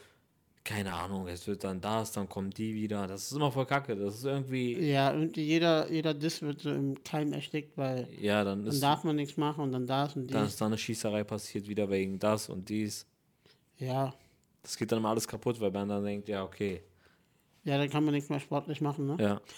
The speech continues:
Speaker 2: Ja, auf jeden Fall, falls, äh, was kommen sollte, wäre cool.
Speaker 1: Ja.
Speaker 2: Einfach mal so auf Dingsebene,
Speaker 1: Ich
Speaker 2: ne?
Speaker 1: bin Team Shindy.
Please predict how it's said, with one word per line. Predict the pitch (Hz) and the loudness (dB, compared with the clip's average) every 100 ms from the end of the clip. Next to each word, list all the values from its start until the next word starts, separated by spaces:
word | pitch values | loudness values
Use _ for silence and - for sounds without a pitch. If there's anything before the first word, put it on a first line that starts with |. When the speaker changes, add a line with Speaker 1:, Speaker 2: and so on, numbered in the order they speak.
| - - - | -18 -20 6
Speaker 2:
Ja, | 156 170 | 12 12
auf | 156 170 | 12 6
jeden | 214 | 6
Fall, | 196 156 | 6 6
falls, | 196 202 - | 8 6 4
äh, | - 143 160 | -6 -4 -2
was | 156 156 | 0 0
kommen | - 185 185 | 4 4 6
sollte, | 165 160 | 6 4
wäre | 135 123 - | 0 0 -2
cool. | 120 113 - _ _ | -4 -4 -12 _ _
Speaker 1:
Ja. | 107 110 107 117 - | 0 2 2 0 4
Speaker 2:
Einfach | 170 175 | 4 6
mal | 160 151 | 6 4
so | 139 139 | 4 2
auf | 131 131 | 0 0
Dingsebene, | 143 135 143 131 120 123 | -2 0 -4 -4 -2 0
Speaker 1:
Ich | |
Speaker 2:
ne? | 165 | 2
Speaker 1:
bin | 113 | 2
Team | 110 107 | 0 0
Shindy. | 101 107 104 | 0 -4 -6